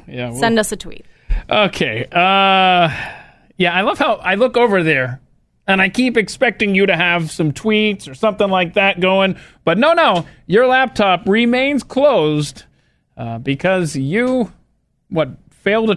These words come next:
Speaker 1: char-, do you know how it works? Like, you have to power up your laptop. You have to get it to, has, have energy somehow.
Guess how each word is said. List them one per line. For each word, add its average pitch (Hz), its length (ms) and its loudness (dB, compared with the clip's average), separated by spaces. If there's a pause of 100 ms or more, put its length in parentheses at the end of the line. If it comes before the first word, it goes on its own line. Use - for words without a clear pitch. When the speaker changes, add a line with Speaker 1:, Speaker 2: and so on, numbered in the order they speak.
Speaker 1:
char-, 214 280 -2
do 185 120 -2
you 220 60 2
know 240 220 2
how 247 240 -2
it 214 100 -4
works? 196 220 -4
Like, 180 160 -2
you 185 100 0
have 220 220 -4
to 202 80 2
power 185 560 0
up 156 180 0
your 151 160 0
laptop. 135 540 -4
You 147 80 0
have 165 220 -2
to 170 80 -2
get 160 160 0
it 156 180 -2
to, 135 180 -2 (420)
has, 160 200 2
have 180 240 0
energy 190 400 2
somehow. 131 400 -2